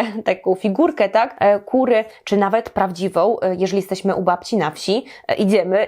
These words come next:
i patrzymy, gdzie jest taka prawdziwa kura i karmimy prawdziwe kury, tak, to też oczywiście jak najbardziej. Nawet na pierwszym miejscu można by tak zrobić, no ale w gabinecie,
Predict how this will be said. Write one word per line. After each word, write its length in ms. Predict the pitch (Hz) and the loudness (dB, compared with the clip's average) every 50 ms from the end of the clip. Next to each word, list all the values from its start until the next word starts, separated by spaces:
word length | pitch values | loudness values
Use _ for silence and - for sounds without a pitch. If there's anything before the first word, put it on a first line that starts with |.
| - | -4
i 80 | - 208 | -4 -2
patrzymy, 400 | 202 196 190 - - 214 208 202 | -2 -2 -2 -2 -2 -2 0 0
gdzie 180 | 202 180 196 | 0 0 0
jest 140 | 185 226 - | 0 0 0
taka 220 | - 185 - 220 208 | -2 -2 0 -2 -2
prawdziwa 540 | - - 208 196 190 170 190 185 190 196 | 0 0 0 0 -2 -4 -2 -2 -2 -2
kura 280 | - - 175 165 180 196 | -2 -2 -2 0 0 0
i 60 | 214 | -2
karmimy 400 | - - 208 196 185 175 175 180 | -4 -6 -4 -2 -2 -2 -2 -2
prawdziwe 400 | - - 190 170 165 170 180 208 | -2 -4 -4 -4 -2 0 0 0
kury, 320 | - - 294 233 170 160 151 | 0 0 0 0 0 -2 -2
tak, 220 | - 170 180 - | -2 -4 -4 -4
to 100 | - 160 | -8 -8
też 240 | 160 - - - - | -8 -8 -8 -8 -8
oczywiście 480 | 175 - - 175 180 170 - - - | -8 -6 -6 -4 -4 -6 -4 -2 -2
jak 160 | 143 - - 151 | -4 -2 -4 -6
najbardziej. 640 | 156 160 170 202 247 285 226 196 170 143 113 - - - - - - - | -6 -2 0 0 0 2 0 -2 -2 -4 -4 -4 -8 -16 -16 -16 -8 -4
Nawet 280 | 180 - 180 190 175 - | 0 0 2 2 0 0
na 80 | 185 | 0
pierwszym 400 | - 175 160 156 - - 190 165 | 0 0 -2 -2 -2 -4 -2 0
miejscu 380 | 175 220 277 311 - - - 180 | 0 0 0 0 -2 -4 -4 -4
można 220 | 175 180 170 170 | -2 -2 -2 -2
by 100 | 165 165 | -2 0
tak 200 | 160 160 156 175 | 0 -2 -2 -2
zrobić, 280 | 156 147 139 220 277 277 | -2 0 0 0 0 0
no 80 | 320 | 0
ale 220 | - 247 240 226 214 | -2 0 0 -2 0
w 40 | - | 0
gabinecie, 500 | 208 185 185 180 170 160 160 - 180 | 0 -2 0 -2 -4 -4 -2 -2 -4